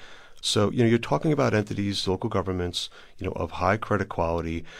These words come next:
and also with very stable revenue sources available to repay debt.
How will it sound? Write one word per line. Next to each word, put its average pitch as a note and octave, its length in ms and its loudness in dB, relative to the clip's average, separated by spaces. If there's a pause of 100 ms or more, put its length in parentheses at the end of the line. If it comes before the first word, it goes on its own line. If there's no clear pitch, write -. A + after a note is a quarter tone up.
(220)
and A2 140 4
also E3+ 260 4
with F#3+ 180 -2
very A2+ 280 4
stable A#2 400 2
revenue G2 300 0
sources E2+ 600 -2
available F2 480 0
to - 140 -6
repay E2+ 380 -4
debt. D#2+ 340 -4